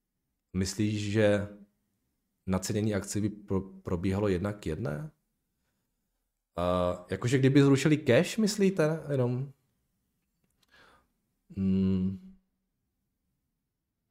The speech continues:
Nebo co, co, nechápu, jako co myslíte tím, zrušili fiat měnu a začali používat digitální U S D a euro, jo. Jako ten digitální by nebyl fiat, nebo co? Eh,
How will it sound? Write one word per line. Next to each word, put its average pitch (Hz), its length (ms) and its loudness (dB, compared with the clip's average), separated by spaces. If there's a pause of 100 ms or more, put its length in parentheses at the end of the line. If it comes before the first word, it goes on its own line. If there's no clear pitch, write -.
(480)
Nebo 92 120 -4
co, - 160 -10
co, - 160 -8
nechápu, 165 420 6
jako 165 160 4
co 170 120 -2
myslíte 165 260 2
tím, 160 120 2
zrušili 127 580 2
fiat 127 440 2
měnu 110 500 2 (420)
a 92 80 -2
začali 107 340 0
používat 117 460 0
digitální 92 680 -2
U 92 140 -2
S 90 120 0
D 90 100 0
a 87 180 -4
euro, 78 300 -4 (160)
jo. - 160 -10 (600)
Jako 95 360 -4 (320)
ten 127 180 4
digitální 131 500 4
by 139 100 4
nebyl 131 280 6
fiat, 135 280 4
nebo 135 200 2
co? 110 300 -2 (340)
Eh, 87 340 -4